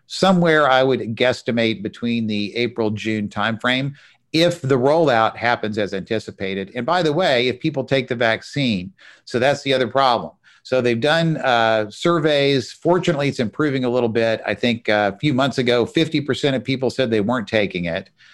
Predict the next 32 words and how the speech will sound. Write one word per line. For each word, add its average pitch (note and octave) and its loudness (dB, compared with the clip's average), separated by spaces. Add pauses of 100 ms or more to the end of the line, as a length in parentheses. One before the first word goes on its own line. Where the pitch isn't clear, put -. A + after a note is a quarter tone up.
(220)
More C3 2
recently, C#3 0
thirty C#3+ 0
percent A#2 -2
of G2+ -6
people A2+ -4
say G#2 -4
they F#2+ -2
aren't F2 -6
taking F#2 -8
it. F#2+ -8 (460)
Um, A#2 2
you C3 0
know, A#2 2
i-, - -2
if B2+ 0
our B2+ 2
projections D#3 -2
are C#3+ 2
right C3+ 2
about A#2+ 0
people A#2+ -2
who A2+ -2
are, A2 -2
are G#2+ -2
previously A#2+ -2
infected, G#2 0 (240)
then A#2 0
we C3 2
don't C3+ 0
really B2 2
need, B2+ 0